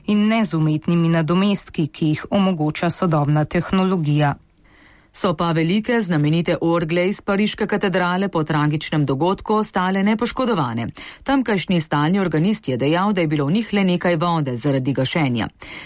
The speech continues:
Speaker 2: Velike orgle iz katedrale Notre Dame so ustvarili v začetku osemnajstega stoletja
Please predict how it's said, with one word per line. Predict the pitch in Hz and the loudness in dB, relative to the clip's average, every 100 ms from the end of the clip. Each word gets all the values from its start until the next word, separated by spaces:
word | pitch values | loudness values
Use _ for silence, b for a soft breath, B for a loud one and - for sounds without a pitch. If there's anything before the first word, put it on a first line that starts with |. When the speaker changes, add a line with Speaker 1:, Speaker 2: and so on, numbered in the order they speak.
| B | B
Speaker 2:
Velike | 190 262 - - | 0 2 0 -2
orgle | 170 180 196 208 196 | 0 0 2 0 0
iz | - | -2
katedrale | 175 165 151 147 147 147 | -2 0 0 2 2 2
Notre | 139 151 139 | 0 0 0
Dame | 151 185 208 | 2 2 0
so | 185 | 0
ustvarili | 170 - 151 156 170 165 | -2 -2 -2 0 0 0
v | |
začetku | 160 160 160 156 170 160 | 0 0 -2 -2 0 0
osemnajstega | 175 170 139 127 - 131 | 0 0 0 0 -2 0
stoletja | 135 156 156 160 151 | 0 0 0 0 -2